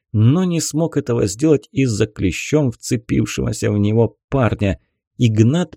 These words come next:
понял, что если прямо сейчас ничего не предпримет, ему конец, и он пошёл на риск. Взревев, что есть силы, лидер работорговцев вспомнил,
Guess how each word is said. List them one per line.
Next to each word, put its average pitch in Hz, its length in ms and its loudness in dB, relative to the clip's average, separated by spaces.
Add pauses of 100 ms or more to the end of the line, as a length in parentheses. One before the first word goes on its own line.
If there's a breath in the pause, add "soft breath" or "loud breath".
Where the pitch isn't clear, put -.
(140)
понял, 135 480 0
что - 260 -8
если 127 360 0
прямо 135 420 -2
сейчас - 560 -4
ничего 127 520 0
не 104 180 2
предпримет, 151 920 -2 (140)
ему 127 640 0 (100)
конец, 131 800 -2 (280)
и 107 160 2
он 175 380 -2 (200)
пошёл 139 720 -2
на 98 300 -2
риск. 117 500 -2 (1000)
Взревев, 123 600 0
что - 280 -4
есть 135 300 0
силы, 175 480 0
лидер 160 440 -2
работорговцев 113 1160 -2
вспомнил, - 400 -8